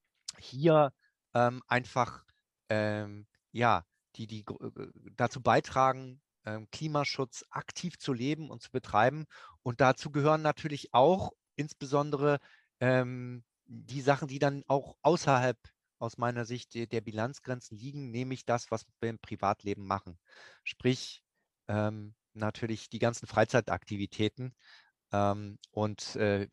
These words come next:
wie gesagt, es geht nicht darum, hier mit irgend-, mit, mit, mit Fingern auf andere zu zeigen, aber insbesondere was natürlich Flugreisen betreffen, ähm, müssen wir, glaube ich, alle, ähm,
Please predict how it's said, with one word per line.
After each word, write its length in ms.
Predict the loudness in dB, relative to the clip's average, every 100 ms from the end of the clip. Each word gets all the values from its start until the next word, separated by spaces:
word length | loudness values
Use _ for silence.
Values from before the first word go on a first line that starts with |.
| -8
wie 140 | -2
gesagt, 360 | 0 2 2 0
es 140 | -8
geht 180 | -8 -6
nicht 200 | -8 0
darum, 480 | 0 0 -4 -6 -12 _ _ _ _
hier 440 | -10 0 4 4
mit 240 | 2 -4
irgend-, 640 | 0 0 0 -8 -8 -10 -10
mit, 220 | -8 -6
mit, 140 | -4 -6
mit 280 | -6 -8 -6
Fingern 340 | -2 2 4
auf 300 | 4 2 0
andere 320 | 0 2 0
zu 160 | -2 -8
zeigen, 420 | 2 6 6 4
aber 240 | 0 2 0
insbesondere 680 | -4 -10 -4 0 2 2 2
was 260 | 2 0 -14 -20 -20 -6
natürlich 340 | -6 -4 -6 -2
Flugreisen 760 | -4 2 6 6 4 -6 -8
betreffen, 580 | -10 0 0 0 -6 -8 -14 -20 -20 _
ähm, 380 | 0 0 0 0
müssen 300 | 0 0 -2
wir, 60 | 2
glaube 260 | 4 2
ich, 160 | 0 2
alle, 460 | 6 8 8 4 -2 _ _ _ _ _ _ -4
ähm, 420 | 0 0 -4 -14